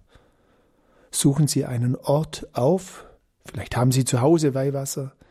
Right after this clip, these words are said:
vielleicht können Sie in die nächste Kirche gehen. Vielleicht gibt's irgendwo in Ihrer Nähe sogar einen Wallfahrtsort. Suchen Sie diesen Ort auf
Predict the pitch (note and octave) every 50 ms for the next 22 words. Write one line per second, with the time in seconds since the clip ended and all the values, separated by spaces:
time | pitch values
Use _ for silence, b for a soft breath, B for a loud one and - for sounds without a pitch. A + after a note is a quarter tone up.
0 | b b - - - - - C3+ B2+ A#2+ A#2+ A#2+ A#2 A#2+ A#2 A#2 A#2+ A#2 - -
1 | - G#2+ - - - D#3 D3+ C#3 C#3+ B2+ - - B2+ B2 B2 B2+ b b b b
2 | b b b b b b b b b b b b b b b b b b b _
3 | _ _ _ _ - - - A#2+ B2 B2 A#2+ - - - - - - - - _
4 | _ _ _ _ _ - - - - - - - D3 D3 C#3+ D3 C#3 C3 C#3 C#3+
5 | C#3 - - B2 B2 B2+ B2+ B2 B2+ B2+ B2+ B2+ C3 C3+ C#3 C3+ - B2+ A#2+ B2
6 | A#2+ B2 - B2+ A#2+ B2 A#2+ A#2 A#2+ A#2+ B2+ C#3 - - C3 B2+ - - C3 B2+
7 | - - - - - _ _ _ - - - C#3+ C3+ C#3 C#3+ B2+ - C3 B2 B2
8 | A#2 B2 B2 C3+ - B2+ A2+ G#2+ - - - - A#2+ B2 C#3+ F3+ - - - -
9 | -